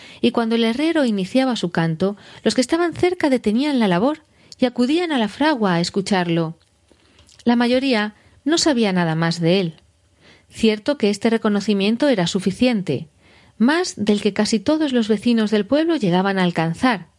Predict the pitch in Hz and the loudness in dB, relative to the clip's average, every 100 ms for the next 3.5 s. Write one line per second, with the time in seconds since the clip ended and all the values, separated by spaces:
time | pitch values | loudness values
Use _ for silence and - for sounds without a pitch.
0 | _ - - - 233 240 233 277 285 302 | _ -20 -14 -4 -2 0 -2 -2 -2 -2
1 | 285 214 208 196 185 233 208 185 180 170 | -2 0 0 0 2 2 0 0 -2 0
2 | 165 220 202 175 190 180 196 190 156 151 | 0 0 0 0 2 2 2 0 -2 0
3 | 160 202 170 - - | 0 0 -2 -6 -12